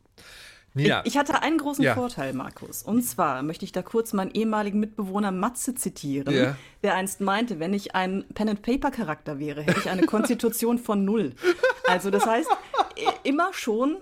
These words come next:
Speaker 2: habe ich mich mit Zipperlein geplagt, unter
Speaker 1: Ja.
Speaker 2: anderem mit dem großen Spaß Neurodermitis, der mich lange begleitet hat. Ne? Also insofern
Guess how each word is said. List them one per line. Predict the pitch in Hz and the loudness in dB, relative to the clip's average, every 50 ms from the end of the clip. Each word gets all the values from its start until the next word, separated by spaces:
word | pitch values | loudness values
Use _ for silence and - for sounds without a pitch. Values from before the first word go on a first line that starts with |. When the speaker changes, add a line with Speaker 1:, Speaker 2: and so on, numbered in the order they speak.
| - - 196 | -10 -2 0
Speaker 2:
habe | 220 220 254 | 0 0 2
ich | 247 - | 2 2
mich | 233 220 - - | 0 0 0 0
mit | 214 214 214 - - - | 0 0 0 -2 -10 -6
Zipperlein | - - 262 - 285 247 233 220 214 208 | 0 0 2 2 2 2 2 2 2 0
geplagt, | 196 185 - - - 185 165 151 139 147 185 294 - - - | -2 -4 -8 -6 -2 0 2 2 2 2 2 0 0 -2 0
unter | - 147 131 | 2 4 4
Speaker 1:
Ja. | 123 123 | 4 2
Speaker 2:
anderem | 180 190 190 180 190 185 180 180 - - | 2 0 0 0 0 -2 -2 -2 -2 0
mit | 190 180 175 - - 180 | -2 -2 -2 -2 -2 -2
dem | 170 170 175 175 | 0 0 0 -2
großen | 165 151 151 147 - 175 | -2 -2 -4 -2 -4 -8
Spaß | - - - 147 156 - 185 | -4 0 0 0 0 0 -2
Neurodermitis, | 170 180 196 214 220 233 254 294 392 403 - - 131 - - - - 208 - - | 0 0 0 0 0 2 2 0 0 0 -2 -4 -4 -2 -6 -8 -10 -14 -10 -6
der | 165 151 | -4 -4
mich | 139 139 143 | -4 -4 -4
lange | 147 139 147 147 | -4 -4 -4 -4
begleitet | 135 - 151 147 139 135 135 180 180 - | -6 -6 -4 -2 -4 -4 -4 -6 -4 -2
hat. | 240 311 - - - - - - - - - _ _ - | -2 -2 -2 -8 -16 -20 -20 -20 -20 -20 -20 _ _ -4
Ne? | 196 226 - - - | 0 0 0 2 0
Also | 226 208 226 | 0 0 2
insofern | 220 226 214 269 311 - 302 285 294 294 285 | 0 2 2 0 0 0 2 2 2 0 -2